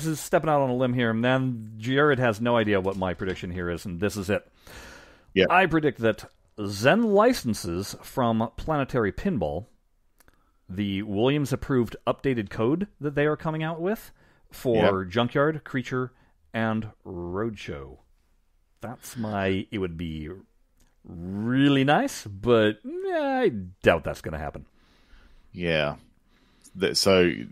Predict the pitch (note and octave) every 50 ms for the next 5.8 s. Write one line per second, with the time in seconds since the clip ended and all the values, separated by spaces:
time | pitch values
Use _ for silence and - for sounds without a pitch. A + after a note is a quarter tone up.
0 | - - - - - _ - - - - E2+ F2+ E2 - G2+ F#2 F2 F2 E2 E2
1 | D2 C2+ - - F2 F2 E2+ D#2+ D2 E2 D#2 - - - E2+ D#2+ D2 - - -
2 | - - _ F2 D#2+ - - F2+ F2 D2+ - - F2 D#2+ D2+ D2+ D2+ - - -
3 | F2 F2 E2 D#2 - D#2+ D#2 D2+ C#2+ D2 D2 D2 C#2+ - - E2+ D2+ C#2+ C#2 C#2
4 | - D2+ D2+ D#2 - - - - - - C#2+ C#2+ C#2 C2+ - - D#2 C#2+ C2+ B1
5 | B1 - - - - - - B2+ A2+ F#2+ D2 - - - -